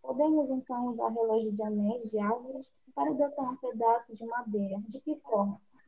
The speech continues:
Bom, através de uma árvore recém-cortada,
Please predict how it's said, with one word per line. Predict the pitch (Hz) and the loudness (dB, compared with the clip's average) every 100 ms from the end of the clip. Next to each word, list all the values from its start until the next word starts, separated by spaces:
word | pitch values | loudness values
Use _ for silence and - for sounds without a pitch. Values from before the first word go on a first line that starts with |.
| - | -4
Bom, | 233 220 | 2 2
através | 220 233 233 233 233 262 - | 4 4 4 6 4 4 -2
de | - - 262 | -10 -14 -12
uma | 226 220 226 | -12 -12 -14
árvore | 254 247 233 | -8 -4 0
recém-cortada, | 233 233 247 - 208 - 214 240 240 208 | 0 0 -6 -6 -6 -4 -2 0 0 -4